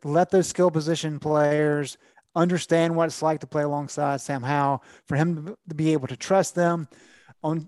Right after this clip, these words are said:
defense, for a lot of those young guys to really kind of step up, uh, and show that, hey, you know, w-, we finally have some experience. We can start being productive.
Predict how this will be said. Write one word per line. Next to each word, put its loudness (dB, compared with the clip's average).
defense, 4
for 0
a 0
lot 6
of 4
those 2
young 0
guys 2
to -8
really -2
kind -4
of -10
step 2
up, 2
uh, -6
and -8
show 4
that, 4
hey, 4
you 2
know, 2
w-, -10
we -4
finally 2
have 2
some -4
experience. -2
We -6
can -4
start 0
being -2
productive. 0